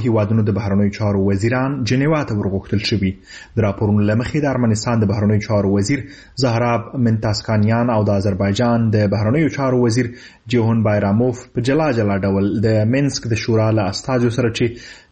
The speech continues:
پکې فرانسه، روسیا او متحده ایالات شامل دي، لیدلي. تر دې دمه د ارمنستان او آذربایجان د بهرنیو چارو وزیرانو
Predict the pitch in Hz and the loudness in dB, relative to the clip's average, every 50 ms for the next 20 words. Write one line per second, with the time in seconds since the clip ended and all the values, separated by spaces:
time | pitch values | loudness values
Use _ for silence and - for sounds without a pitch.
0 | - - - 170 156 - 156 143 131 120 117 - 139 135 135 131 123 120 107 104 | -10 -4 -4 -4 -2 0 -2 0 0 0 0 0 -2 0 0 0 0 0 0 0
1 | - - 123 120 113 110 104 104 101 110 113 107 110 107 107 101 101 120 156 165 | 0 0 0 2 2 2 2 0 0 -2 -2 0 0 2 2 2 2 2 0 -2
2 | 165 - - 101 98 98 98 98 98 113 120 - - - 123 147 151 143 110 95 | -2 -2 -2 0 2 2 2 2 2 0 0 0 0 0 0 0 0 0 -4 -4
3 | 95 95 - _ - 175 165 156 175 180 175 190 175 131 110 104 107 104 104 110 | -6 -8 -12 _ -2 -2 0 2 2 2 2 0 0 -2 -2 -2 -2 -2 -2 0
4 | 113 113 110 - - 151 143 139 135 127 113 120 110 104 110 110 104 123 123 120 | 0 -2 -2 -2 -4 -2 0 0 2 2 2 0 0 2 0 0 2 2 0 2
5 | 117 110 113 107 104 107 113 117 107 - 127 120 113 113 107 107 104 107 113 110 | 0 0 0 0 0 0 0 0 0 -2 -2 0 2 2 2 2 2 2 2 2
6 | 110 113 | 2 0